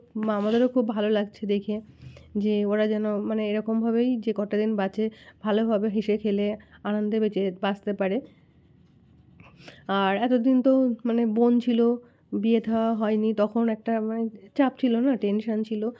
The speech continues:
তো আর কি, কি বলবো, ওরকম ধরনের, আর এরকম দেখানোও কিছু পারতো না আর কি। তো ওরা কে, কি বলবো, আমার, আমার কথাই বলছি, মানে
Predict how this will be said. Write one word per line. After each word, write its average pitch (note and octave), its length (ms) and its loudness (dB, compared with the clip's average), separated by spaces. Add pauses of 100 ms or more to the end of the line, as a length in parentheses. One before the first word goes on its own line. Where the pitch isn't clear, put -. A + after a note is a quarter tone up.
(320)
তো C#4+ 200 8
আর A#3+ 180 2
কি, A#3+ 160 -6 (180)
কি B3 100 0
বলবো, G#3+ 300 2
ওরকম C4+ 340 6
ধরনের, B3+ 340 2 (300)
আর A3 100 0
এরকম C#4+ 340 6
দেখানোও C#4 440 6
কিছু D4 240 6
পারতো A3+ 400 -2
না G#3+ 160 -2
আর F#3+ 120 -2
কি। B3+ 320 -4
তো A#3 100 2
ওরা A#3 300 4
কে, C#4+ 180 2
কি C4+ 180 4
বলবো, G#3+ 260 4
আমার, C4 420 4
আমার G#3 320 0
কথাই C#4+ 240 4
বলছি, G#3+ 360 0
মানে A3+ 200 0